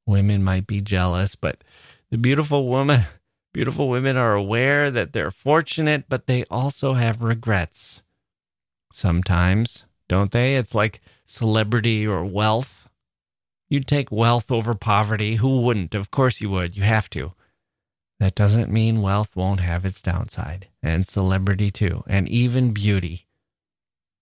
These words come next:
It can distort the motives and the actions of the people around you, for one thing. You can be resented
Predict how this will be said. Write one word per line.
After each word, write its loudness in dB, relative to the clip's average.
It -8
can -4
distort -2
the 0
motives 0
and 0
the -4
actions -2
of -4
the -2
people 0
around 2
you, -6
for -6
one 2
thing. -2
You 0
can -2
be 2
resented 0